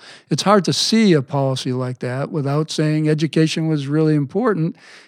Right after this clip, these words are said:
given all the opposition that there was at the time for the federal government to provide more money for schools. So it's a good question, but I would say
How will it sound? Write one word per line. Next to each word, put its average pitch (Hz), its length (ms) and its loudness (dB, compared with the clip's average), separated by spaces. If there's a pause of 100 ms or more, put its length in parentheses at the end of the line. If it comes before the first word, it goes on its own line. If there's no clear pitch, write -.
(120)
given 170 260 4
all 156 180 4
the 151 140 2
opposition 147 640 0
that 139 160 -4
there 135 140 -2
was 135 240 -2
at 127 80 -6
the 131 100 -6
time 135 380 -6
for 135 340 -4
the 131 80 -8
federal 135 320 -4
government 131 600 -6
to 127 460 -6
provide 127 380 -8
more 131 220 -6
money 127 300 -6
for 117 200 -14
schools. 151 580 -6 (460)
So 151 300 0
it's 139 160 -2
a 147 40 -4
good 143 460 0
question, 131 520 -2
but 143 180 -4
I 147 240 -2 (580)
would 156 160 0
say 160 380 2